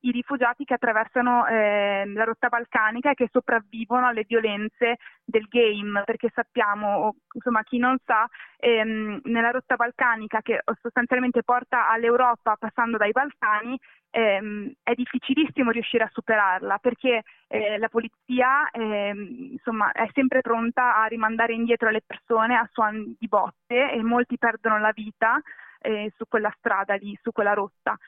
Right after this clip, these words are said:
Quindi una volta che arrivano a piedi, Lorena e Gian Andrea li curano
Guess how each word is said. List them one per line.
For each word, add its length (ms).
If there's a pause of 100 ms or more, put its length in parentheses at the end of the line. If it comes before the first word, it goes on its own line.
(160)
Quindi 460
una 200
volta 380
che 120
arrivano 520
a 60
piedi, 580 (200)
Lorena 580
e 100
Gian 160
Andrea 360
li 140
curano 520